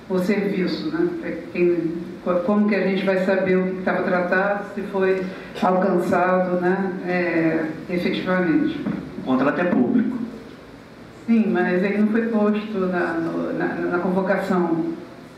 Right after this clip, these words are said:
Speaker 2: Ah, sim, tá. Mas ele é público.
Speaker 1: É disso que eu tô falando.
Speaker 2: Ah, sim.
Speaker 1: Eu, eu não tive acesso vendo a convocação, né?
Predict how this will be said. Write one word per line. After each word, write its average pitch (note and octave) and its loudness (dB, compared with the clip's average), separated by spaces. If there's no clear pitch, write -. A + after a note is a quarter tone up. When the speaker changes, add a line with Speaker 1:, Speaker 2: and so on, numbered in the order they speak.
Speaker 2:
Ah, A#2+ -4
sim, A2 0
tá. - -2
Mas A3 2
ele C#4 -2
é C4 -4
público. - -2
Speaker 1:
É G3 2
disso C4+ 4
que B3 4
eu - 0
tô G#3+ 0
falando. G#3 2
Speaker 2:
Ah, A#3 4
sim. - 2
Speaker 1:
Eu, A3+ 2
eu A3 6
não A#3+ 4
tive B3 4
acesso G3 2
vendo G#3+ 2
a A3 -6
convocação, G#3+ 0
né? D#3+ -2